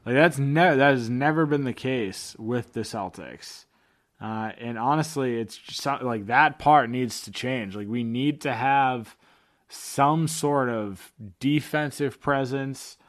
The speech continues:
from the bench. We need to have some sort of offensive presence on the bench because these twenty-six four runs cannot happen. It is embarrassing that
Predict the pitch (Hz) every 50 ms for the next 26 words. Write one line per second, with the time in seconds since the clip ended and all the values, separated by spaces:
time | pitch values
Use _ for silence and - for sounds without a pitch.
0 | _ _ _ - 135 135 135 131 127 120 120 135 135 135 135 123 - 113 113 117
1 | 127 147 156 156 160 156 127 127 131 127 120 113 104 - - - 131 139 139 123
2 | - - 131 131 127 120 113 107 104 95 90 - - 90 113 127 143 - - 135
3 | 123 123 110 - 120 117 104 - - - 117 113 113 104 107 104 104 117 110 107
4 | 107 101 101 110 104 101 101 95 - - - _ - - - _ _ _ - 120
5 | 117 120 120 117 104 113 135 151 160 156 156 - - - 139 143 147 151 151 143
6 | - - 151 151 139 - - - - - 135 139 139 135 123 113 113 127 131 131
7 | 117 107 101 95 92 87 - - _ _ _ _ _ _ _ _ - - - -
8 | 143 143 151 156 151 151 151 151 147 127 113 107 123 131 135 131 - 98 71 -
9 | - - _ _ _ _ _ _ _ _ _ _ _ _ _ _ _ - - 139
10 | 156 160 156 151 143 123 101 - - - _ - 123 123 120 113 110 104 123 131
11 | 139 139 131 113 107 - - 113 101 87 67 57 - - _ _ _ _ _ _
12 | _ _ _ _ _ _ - 107 110 123 123 123 120 117 117 110